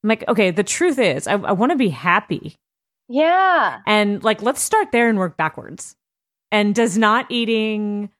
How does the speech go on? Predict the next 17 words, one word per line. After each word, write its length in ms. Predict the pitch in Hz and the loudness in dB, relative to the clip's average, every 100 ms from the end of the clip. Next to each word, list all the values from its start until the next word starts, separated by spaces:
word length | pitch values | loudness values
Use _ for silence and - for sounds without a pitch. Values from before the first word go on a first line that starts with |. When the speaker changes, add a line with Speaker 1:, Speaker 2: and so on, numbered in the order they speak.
| _ _ _ _ _ _ _ _ _ | _ _ _ _ _ _ _ _ _
Speaker 1:
yeah, 200 | 233 190 | 0 0
my, 180 | 180 160 | 0 -2
like, 200 | 180 170 | -2 0
my 140 | 185 | -2
grandma's 440 | 175 175 185 190 - | 0 0 2 0 0
spaghetti 680 | - 170 160 170 185 202 | -4 0 0 2 2 2
or 220 | 165 160 | 2 0
cupcakes 480 | 151 185 - 180 170 | -2 -4 -2 -2 -2
that 100 | 208 | 0
I 80 | 180 | 0
love, 240 | 175 180 180 | 2 2 0
does 160 | 170 | -2
that 220 | 165 175 | 0 0
make 200 | 185 180 | 0 -2
me 140 | 208 175 | -2 -4
happy? 560 | 151 143 202 233 254 247 | -4 -8 -6 -4 -4 -2
No. 460 | 160 185 277 269 | -2 0 0 -4